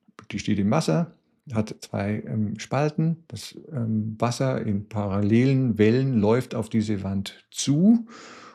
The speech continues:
und, ähm, durch diese Spalten können sich diese Wellen fortsetzen und setzen sich dann, ähm, hinter diesem Spalt auf der anderen Seite dieser, ähm, Wand oder dieser Scheibe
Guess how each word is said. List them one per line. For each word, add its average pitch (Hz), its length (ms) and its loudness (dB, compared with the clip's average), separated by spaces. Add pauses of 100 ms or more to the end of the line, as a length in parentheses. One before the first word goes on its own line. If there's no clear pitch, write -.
und, - 400 -2 (560)
ähm, 107 340 2
durch 135 220 2
diese 107 520 -2
Spalten 143 960 0 (420)
können 127 280 4
sich 131 160 -6
diese 107 280 -4
Wellen 98 320 0
fortsetzen 95 680 -2
und 107 180 2
setzen 107 280 0
sich 104 140 -6
dann, 98 320 0
ähm, 95 500 -2 (180)
hinter 147 480 0 (400)
diesem 120 280 0
Spalt 117 640 0
auf 113 100 -10
der - 140 -6
anderen 104 220 -2
Seite 139 320 0
dieser, 117 460 -2
ähm, 107 360 0
Wand 113 260 0
oder 90 140 -2
dieser 90 240 -2
Scheibe 107 520 2